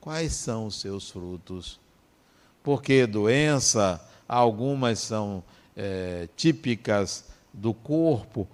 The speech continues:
outras são processos eh, de predisposições reencarnatórias, não conte. Não conte sua vida, não marque ela a partir de doenças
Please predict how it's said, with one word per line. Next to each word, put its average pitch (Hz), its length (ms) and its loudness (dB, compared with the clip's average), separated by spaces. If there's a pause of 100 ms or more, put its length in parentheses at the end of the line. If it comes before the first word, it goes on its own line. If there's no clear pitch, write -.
(200)
outras 151 600 6
são 123 180 -2
processos 110 920 -2 (380)
eh, 110 180 -6
de 110 140 0
predisposições 117 1200 2
reencarnatórias, 110 1500 0 (480)
não 165 480 -4 (100)
conte. 101 680 -2 (460)
Não 202 480 2 (120)
conte 139 360 0
sua 107 260 0
vida, 156 520 -2 (1120)
não 170 200 6
marque 139 640 0
ela 147 380 6 (220)
a 131 120 2
partir 127 340 -2
de 120 160 -4
doenças 131 600 -2